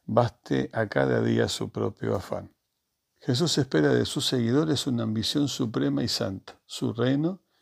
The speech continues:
y justicia. Tomemos el significado del reino de Dios como dice el autor. Es el dominio de Jesús sobre su pueblo en bendición total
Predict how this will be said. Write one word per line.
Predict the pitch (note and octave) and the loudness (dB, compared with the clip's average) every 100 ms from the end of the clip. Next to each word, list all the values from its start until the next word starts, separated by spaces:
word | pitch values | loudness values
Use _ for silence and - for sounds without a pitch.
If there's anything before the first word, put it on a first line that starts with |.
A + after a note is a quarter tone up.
| _ | _
y | A#2+ | 0
justicia. | - A#2 - A2 - G2 - _ _ _ - - - | 2 -4 -2 -4 -4 -8 -12 _ _ _ -20 -20 -4
Tomemos | - - G#2 G#2 G#2+ | 0 2 4 2 2
el | B2 | 0
significado | - A#2 G#2+ A#2 A2 C3+ A#2 | 0 -2 -2 -4 2 4 4
del | A2 G2+ | 2 0
reino | A#2+ C3 A2+ | 2 2 2
de | G#2 G#2 | 0 0
Dios | C3 - | 0 0
como | A#2 A2+ A2+ | -4 0 0
dice | A2+ - | 0 -2
el | G#2+ | -2
autor. | G2+ F#2+ G#2+ - _ _ _ _ _ _ _ | -4 -2 -4 -6 _ _ _ _ _ _ _
Es | A#2 - | -2 2
el | B2 | 2
dominio | A#2 A#2+ B2 G#2 G#2 | 4 4 4 2 -2
de | - | -4
Jesús | - A2+ - D#3 D3+ | -4 -6 -2 -2 -2
sobre | - A2 G#2+ | -2 -2 -2
su | - A#2 G2 | -2 -4 0
pueblo | C3 A2+ G2 G#2+ | 2 2 0 -2
en | G#2+ G#2+ | -2 0
bendición | G#2+ G#2 G#2+ - D3 D3 | 0 0 0 0 0 0
total | B2 G#2 - D3+ F#3+ | 0 -4 0 -2 -2